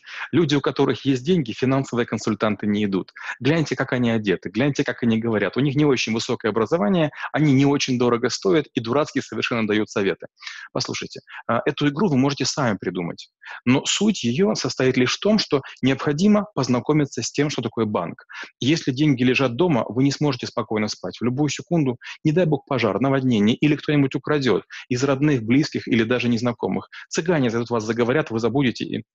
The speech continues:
вас локтя коснутся, и вы деньги отдадите. Такое было с моей бабушкой, моей родной бабушкой. Она,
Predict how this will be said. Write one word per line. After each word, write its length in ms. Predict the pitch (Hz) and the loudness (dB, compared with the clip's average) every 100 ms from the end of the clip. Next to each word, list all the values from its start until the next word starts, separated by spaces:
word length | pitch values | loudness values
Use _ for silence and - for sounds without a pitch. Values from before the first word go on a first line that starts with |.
| - | -4
вас 240 | 127 123 - - - | -4 -4 -12 -12 0
локтя 340 | 135 135 - | 0 0 -4
коснутся, 480 | - 120 147 147 - | -2 -2 -2 -2 -2
и 20 | |
вы 120 | 110 | -2
деньги 260 | 110 120 117 | 0 0 2
отдадите. 340 | 110 117 98 - | 0 -2 -4 -8
Такое 220 | 98 117 | -2 0
было 200 | 117 101 | 2 0
с 80 | - | 0
моей 160 | 107 | -2
бабушкой, 460 | 107 113 95 - - - - - | -2 -2 -4 -10 -20 -20 -12 -2
моей 160 | 113 | 0
родной 240 | 113 120 107 | 2 2 0
бабушкой. 480 | 110 92 - 98 | 0 -2 -10 -8
Она, 200 | 101 110 | -6 -6